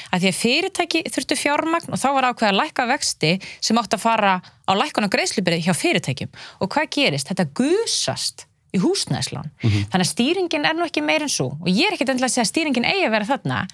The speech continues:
Speaker 1: Það sem að stýrir fyrst og fremst verðið á fasteignamarkaði er einmitt fjármagn.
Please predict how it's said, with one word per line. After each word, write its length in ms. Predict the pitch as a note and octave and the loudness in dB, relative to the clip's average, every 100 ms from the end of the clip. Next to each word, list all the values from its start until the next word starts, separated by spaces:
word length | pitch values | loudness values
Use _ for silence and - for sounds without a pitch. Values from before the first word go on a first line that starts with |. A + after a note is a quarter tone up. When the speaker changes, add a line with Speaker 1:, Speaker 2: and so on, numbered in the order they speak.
| - - - - | -12 -16 -10 -2
Speaker 1:
Það 120 | G#3 | 0
sem 80 | G#3 | 2
að 60 | F#3+ | 0
stýrir 500 | - C#4 G4 F4+ A3+ | 0 0 2 0 0
fyrst 320 | D#4 F4+ - | -2 -2 -2
og 60 | B3+ | -2
fremst 240 | B3+ G#3 | -2 0
verðið 320 | G#3+ D4+ D#4+ | 0 0 0
á 80 | G#3 | 0
fasteignamarkaði 640 | D4+ - A3 E3 - D#3+ - - | 0 0 0 -2 0 -2 0 0
er 180 | F#4 E4 E4 | 2 2 0
einmitt 300 | C4+ F#3 - | 0 -2 -6
fjármagn. 680 | - - E4+ - G#2+ - | -6 0 0 0 -4 -8